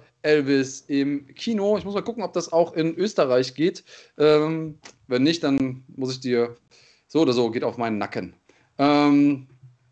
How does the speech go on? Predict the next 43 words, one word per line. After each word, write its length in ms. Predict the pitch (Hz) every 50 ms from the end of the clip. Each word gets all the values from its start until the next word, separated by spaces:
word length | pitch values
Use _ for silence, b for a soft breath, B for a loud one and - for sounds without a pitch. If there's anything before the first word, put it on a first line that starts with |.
| _ _ _ _ _ _ _ _ _ _ -
und 140 | - 175 175
ja, 160 | 190 170 160
Hannes, 260 | 170 165 170 165 175
genau, 220 | - 147 139 135 123
du 60 | 117
kriegst 240 | 113 151 139 - 139
es 100 | 127 -
persönlich 480 | - 135 120 120 127 120 120 117 -
geliefert. 640 | - 113 104 110 135 143 - - 131 123 127 - B B B B B B B B
Äh, 360 | 123 117 120 120 117 120 123
ich 100 | 131 127
hoffe, 140 | 151 160 160
du 60 | 139
freust 340 | 127 - 151 151 165 165 -
dich. 280 | 160 151 151 151 - -
Der 120 | 135 123
Film 220 | - 214 277 285 196
soll 180 | 214 208 202
übrigens 220 | 190 190 202 165 139
richtig, 400 | 147 196 196 - 240 196 160 -
richtig 260 | 202 - - 196 147
gut 200 | - 208 214 -
sein. 300 | 113 101 110 151 175 b b b b b b b
Ähm, 320 | 139 135 143 143 143 143
ich 80 | 139 139
hab 140 | 151 139 -
vorhin, 260 | - 151 160 160 151
als 140 | 139 143 135
ich 60 | -
die 80 | 135 127
Taschen 240 | 160 156 - - 139
gepackt 300 | 123 - 170 165 - -
habe, 200 | 151 143 139 131
hier 180 | 135 143 143
mit, 280 | 143 139 135 131 - -
äh, 260 | 131 127 123 123 123
hinter 200 | 127 139 143 143
den 120 | 127 127
Kulissen 320 | 123 - 135 170 170 165 143
mit 140 | 127 - -
dem 80 | 117
Micha 200 | 131 165 165 175
geredet 420 | 147 135 131 135 139 139 143 139